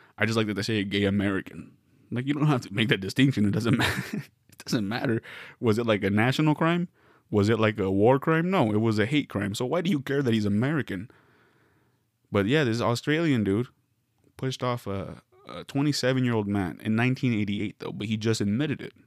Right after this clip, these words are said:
I, I was telling, uh, Josue, 'cause we saw this, we were like, "Dude, this is like Emmett Till, except it's, it's not as bad, obviously." I mean, fuck, bro, it is kind of.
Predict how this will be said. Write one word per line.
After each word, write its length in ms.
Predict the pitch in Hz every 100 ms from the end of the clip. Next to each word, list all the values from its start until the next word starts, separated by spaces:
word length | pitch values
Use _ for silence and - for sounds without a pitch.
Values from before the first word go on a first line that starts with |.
| _ _ _ _ _ _ _ _ _ _ _ - - - _ _ _ -
I, 140 | 117 -
I 80 | 101
was 120 | 143
telling, 400 | - 165 170 139
uh, 400 | 110 101 98 87 - _ _
Josue, 420 | - 123 110 160 180
'cause 100 | 110
we 100 | 104
saw 200 | 131 170
this, 140 | 107
we 80 | 104
were 120 | 110
like, 220 | 101 95
"Dude, 220 | 160 135
this 180 | 110 -
is 120 | 190
like 160 | 131 101
Emmett 280 | 110 101 -
Till, 240 | 156 131
except 260 | 98 107 -
it's, 160 | 127 - - - _ _
it's 140 | - 180
not 220 | 208 - -
as 260 | 147 151
bad, 380 | 135 104 117 - - _ _ _ _ -
obviously." 540 | 131 131 104 - - - -
I 80 | 151
mean, 180 | 160
fuck, 320 | 135 156 175 120
bro, 260 | 85 87
it 140 | 110 139
is 160 | 151
kind 300 | - 180 160
of. 200 | - -